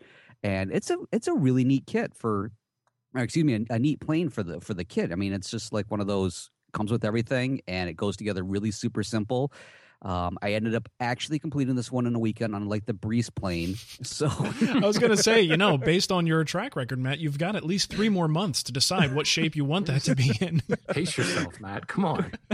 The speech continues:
Speaker 1: <laughs> I know this one. I was like, "Just, I am really gonna do this one. It's gonna be a live build." <laughs>
Speaker 2: Nice.
Speaker 1: So, but that, that's pretty much what's happening here in the basement workshop. Since this weather's been so amazingly nice, I'm at that point now where I'm like a month,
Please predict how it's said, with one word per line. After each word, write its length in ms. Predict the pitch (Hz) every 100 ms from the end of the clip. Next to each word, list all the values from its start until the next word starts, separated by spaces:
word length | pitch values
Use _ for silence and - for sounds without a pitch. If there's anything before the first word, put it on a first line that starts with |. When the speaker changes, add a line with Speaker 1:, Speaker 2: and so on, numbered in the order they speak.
| - -
Speaker 1:
<laughs> 380 | 135 - 196
I 160 | - 135
know 120 | 127
this 160 | 123 139
one. 120 | 120
I 100 | 113
was 220 | 120 95
like, 180 | 104 92
"Just, 160 | 131 110
I 100 | 135
am 160 | 139 120
really 300 | 202 220 160
gonna 220 | 156 143
do 160 | 131 196
this 180 | 160 131
one. 80 |
It's 80 | 139
gonna 140 | 170 156
be 60 |
a 60 | 147
live 300 | 165 165 147
build." 540 | 185 254 196 170 - 208
<laughs> 20 | 202 208 208 175 156 156 139 - _
Speaker 2:
Nice. 460 | 117 113 110 - 117 - - - -
Speaker 1:
So, 280 | - 98 90
but 160 | 110
that, 220 | 135 131 -
that's 220 | 147 156
pretty 200 | - 127
much 240 | 123 117
what's 160 | 113 -
happening 320 | 104 101 104
here 160 | 98 104
in 80 | 92
the 80 |
basement 360 | 87 98 92 87
workshop. 300 | 92 98 95
Since 160 | 156 143
this 180 | 131
weather's 360 | 120 135 139 104
been 180 | 104 95
so 280 | - 120 107
amazingly 540 | 98 101 95 107 95
nice, 400 | 92 101 92 - -
I'm 80 |
at 160 | 107 107
that 160 | 101 -
point 240 | 104 90
now 200 | 95 95
where 120 | 95
I'm 100 | 90
like 220 | 90 87 - - - - -
a 100 | 104
month, 400 | 110 127 127 127